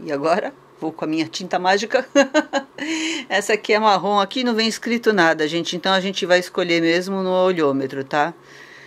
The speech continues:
E como sempre você pode fazer com nozinho francês, com fio de outra cor, tá bom? Coloca miçangas.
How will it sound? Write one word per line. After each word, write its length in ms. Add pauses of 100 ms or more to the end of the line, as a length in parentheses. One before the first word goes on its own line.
(260)
E 580
como 240
sempre 460
você 260
pode 360
fazer 420
com 360 (1800)
nozinho 420
francês, 840
com 500
fio 280
de 80
outra 220
cor, 460
tá 140
bom? 240
Coloca 320
miçangas. 880